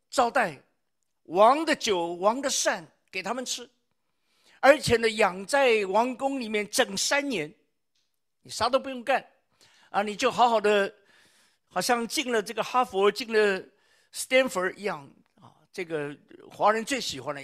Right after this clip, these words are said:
东边一个哈佛，西边一个斯坦福，我说中间还有个丹佛，千万不能忘，啊，很多人不太知道。那王宫里面是这个最好的教师、最好的食物给你，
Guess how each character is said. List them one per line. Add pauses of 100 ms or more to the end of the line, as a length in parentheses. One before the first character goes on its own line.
(140)
东
边
一
个
哈
佛，
西
边
一
个
斯
坦
福，
我
说
中
间
还
有
个
丹
佛，
千
万
不
能
忘， (140)
啊， (640)
很
多
人
不
太
知
道。 (480)
那 (1300)
王
宫
里
面
是 (560)
这
个
最
好
的
教
师、
最
好
的
食
物
给
你，